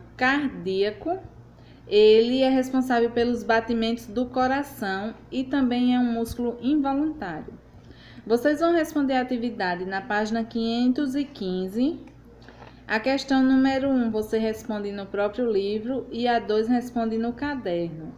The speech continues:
A dois pergunta: "O que aconteceria com o seu corpo se você não tivesse ossos?"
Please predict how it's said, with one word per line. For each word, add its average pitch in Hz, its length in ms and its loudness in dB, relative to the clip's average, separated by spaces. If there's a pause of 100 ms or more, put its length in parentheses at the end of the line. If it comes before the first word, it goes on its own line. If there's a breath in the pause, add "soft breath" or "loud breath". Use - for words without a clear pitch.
A 190 140 -4
dois 220 240 0
pergunta: 208 580 -2
"O 196 60 -2
que 247 100 -4
aconteceria 254 1700 -2
com 240 160 2
o 254 40 4
seu 247 220 0
corpo 214 420 0
se 226 160 -4
você 233 300 -2
não 240 160 0
tivesse 233 560 -2
ossos?" 170 480 -6